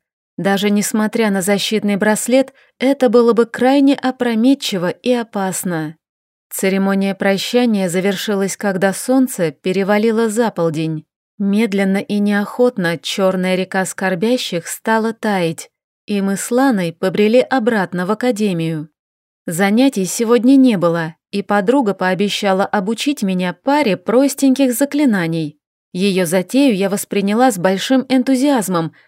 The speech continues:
предвкушая, как овладею новыми чарами. Только вот этому, увы, не суждено было сбыться.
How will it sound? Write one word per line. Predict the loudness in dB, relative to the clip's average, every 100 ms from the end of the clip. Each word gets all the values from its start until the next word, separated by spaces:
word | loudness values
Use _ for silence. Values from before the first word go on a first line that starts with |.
| _ -8
предвкушая, | -6 -6 -6 -4 -2 -2 -2 0 0
как | -2 -4 -4
овладею | -4 -2 -2 -2 0 0 2 0
новыми | 0 0 2 4 2
чарами. | 2 -2 -2 0 -2 -4 -6 -10 _ _ _ _ _
Только | 0 0 2 2
вот | 2 0 0
этому, | 0 2 4 4 4 0
увы, | -4 -2 0 2 2 -2 _ -2
не | 2 2
суждено | 2 0 2 2 4 4
было | 2 2 0
сбыться. | -2 -4 -4 -4 -4 -4 -6